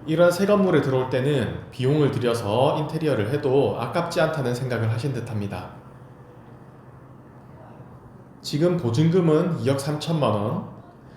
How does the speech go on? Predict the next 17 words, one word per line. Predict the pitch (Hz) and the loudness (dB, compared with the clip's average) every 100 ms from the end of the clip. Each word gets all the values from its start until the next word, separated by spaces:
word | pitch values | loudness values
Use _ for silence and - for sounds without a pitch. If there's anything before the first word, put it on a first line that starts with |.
| - - - - | -20 -20 -20 -4
그리고 | 139 139 147 | 0 4 4
월세는 | 107 135 170 160 175 117 - | 6 4 2 -2 -2 -2 -6
천이십삼만 | - 202 156 110 - - 180 175 | -4 -4 -2 -4 -8 -6 -2 0
원이 | 139 120 | 0 0
나오고 | 151 98 104 | 0 0 -2
있습니다. | 95 95 92 92 90 - - - - - - - - - - - - - - - - - | -4 -6 -8 -6 -8 -12 -18 -20 -20 -20 -20 -20 -20 -20 -20 -20 -20 -20 -20 -20 -20 -20
수익률은 | - - 196 165 110 110 135 170 113 | -12 -2 0 2 2 2 2 0 0
약 | 107 147 - | 2 2 -4
삼점오 | - 175 175 180 156 98 - | -4 -4 -2 0 0 0 -4
퍼센트 | - 127 110 | -4 -2 -4
정도입니다. | - 95 107 110 95 - - - - - - - - - - - - - - - - - - - - - - - - | -6 -6 -2 -2 -4 -6 -10 -14 -20 -20 -20 -20 -20 -20 -20 -20 -20 -20 -20 -20 -20 -20 -20 -20 -20 -20 -20 -10 -2
요즘 | 117 160 | 2 2
건축비가 | 147 127 - 196 160 143 | 2 0 0 2 4 4
비싸져서 | 147 147 156 127 120 151 120 92 - - | 2 2 2 2 2 2 2 0 -6 -10
지금 | 139 151 165 | -4 0 0
건물을 | 110 110 147 151 | 0 0 2 0
신축하시려면 | 139 190 - - 123 127 104 104 131 101 - | 0 -4 -4 -8 -6 -2 0 2 0 0 -4